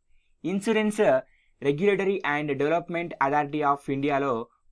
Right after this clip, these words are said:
పార్ట్ టైమ్ సభ్యుడిగా ఎవరు నియమితులయ్యారు? రవి మిట్టల్. రిమోట్తో ఆపరేట్ చేసే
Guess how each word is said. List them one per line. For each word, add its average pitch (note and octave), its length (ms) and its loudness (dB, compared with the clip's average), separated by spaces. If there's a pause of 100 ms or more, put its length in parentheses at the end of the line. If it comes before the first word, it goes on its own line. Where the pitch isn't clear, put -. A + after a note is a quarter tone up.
(120)
పార్ట్ E3 260 6
టైమ్ F#3 180 -6
సభ్యుడిగా D3 560 -2
ఎవరు C#3 260 -2
నియమితులయ్యారు? A#2+ 640 -4 (2500)
రవి C#3+ 280 -6
మిట్టల్. C#3 440 -2 (3500)
రిమోట్తో G3 720 -2
ఆపరేట్ D#3 380 4
చేసే C#3 420 -2